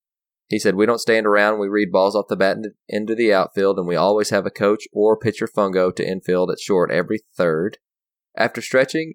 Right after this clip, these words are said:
and fifteen minutes of free time for P-, P V C fields and individual work will start.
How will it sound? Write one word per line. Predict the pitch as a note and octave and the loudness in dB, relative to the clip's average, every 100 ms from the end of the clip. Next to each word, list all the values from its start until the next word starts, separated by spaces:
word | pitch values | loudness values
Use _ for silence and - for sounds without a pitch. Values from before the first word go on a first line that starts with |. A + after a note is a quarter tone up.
| - | -2
and | G#2 G#2 G2 - | 2 2 0 -2
fifteen | B2+ C3+ B2 | -2 -2 0
minutes | A#2+ B2 | -2 -2
of | - | -2
free | A#2 G#2+ | -2 0
time | A2+ G2 G2 | 0 0 -2
for | F#2+ | -6
P-, | - A2 - - | -4 -6 -4 -2
P | A#2+ | -2
V | A#2+ | 0
C | A#2 G#2+ F#2+ | -2 -2 0
fields | G2+ G2 F#2+ - | 0 2 2 -2
and | F#2 | -4
individual | F#2+ G2+ F#2 B2+ G#2+ F2+ | -2 0 0 2 2 4
work | F2+ F2+ | 2 0
will | F2+ | -4
start. | F2 - A2+ B2+ | -4 0 2 2